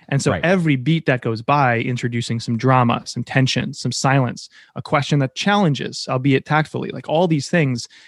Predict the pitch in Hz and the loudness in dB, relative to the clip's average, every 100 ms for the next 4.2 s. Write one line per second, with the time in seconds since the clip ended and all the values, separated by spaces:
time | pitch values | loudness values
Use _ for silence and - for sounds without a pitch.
0 | _ - 156 160 190 202 170 - 135 - | _ -4 2 2 2 2 0 0 0 2
1 | 165 - - - - 147 135 135 131 131 | 0 -2 -8 -6 0 2 2 2 2 0
2 | - 127 123 117 113 - 123 120 117 117 | -2 -4 -2 -2 -2 0 0 0 -2 -4
3 | 113 113 120 143 143 - 143 135 117 123 | -4 -4 -2 -2 -2 -4 -6 -6 -6 -2
4 | 113 110 | -4 -4